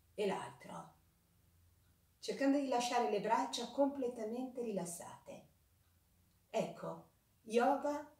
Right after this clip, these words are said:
è questo, è sentire il nostro corpo, conoscere il nostro corpo, ascoltare le sensazioni che ci dà il nostro corpo, è fare tutto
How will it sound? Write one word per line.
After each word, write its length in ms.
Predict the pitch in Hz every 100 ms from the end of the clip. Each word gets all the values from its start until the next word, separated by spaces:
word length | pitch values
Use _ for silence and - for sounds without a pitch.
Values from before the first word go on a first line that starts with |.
| _
è 180 | 233 233
questo, 640 | - - - - - - _ _ _ _ _ _ _
è 140 | 202
sentire 1120 | 196 - 214 190 - 277 277 285 277 277 277 -
il 180 | 208
nostro 380 | 202 196 - 185
corpo, 680 | - - - - - - - _ _ _
conoscere 840 | - 196 220 254 - 175 156 - - _ -
il 120 | 165
nostro 380 | 147 - - -
corpo, 600 | 143 - - - - - _ _ _ _
ascoltare 600 | 185 - 185 220 208 202
le 100 | 185
sensazioni 1040 | - 196 196 - 175 - 185 175 151 156 - _ _ _
che 100 | 185
ci 140 | 160 165
dà 160 | 147
il 80 | 147
nostro 300 | 151 - -
corpo, 520 | - - - - - - _ - - - -
è 140 | - 185
fare 600 | - 247 247 254 240 -
tutto 920 | 294 294 - - _ 277 269 - -